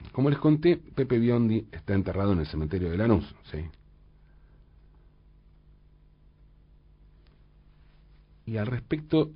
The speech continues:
Biondi había anticipado su deseo de ser enterrado allí. Dijo, "Qui-, quiero ser enterrado,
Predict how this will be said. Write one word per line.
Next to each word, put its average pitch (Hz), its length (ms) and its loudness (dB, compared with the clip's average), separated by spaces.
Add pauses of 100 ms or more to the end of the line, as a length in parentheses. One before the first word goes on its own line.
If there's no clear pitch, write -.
(1500)
Biondi 113 340 0
había 123 260 2
anticipado 78 800 -6 (2250)
su - 200 -6
deseo 87 360 0
de 80 80 -4
ser 85 160 -4
enterrado 78 460 -6
allí. 71 200 -10
Dijo, 71 380 -10
"Qui-, - 100 -20 (140)
quiero 117 180 -2
ser 117 160 -2
enterrado, 113 680 0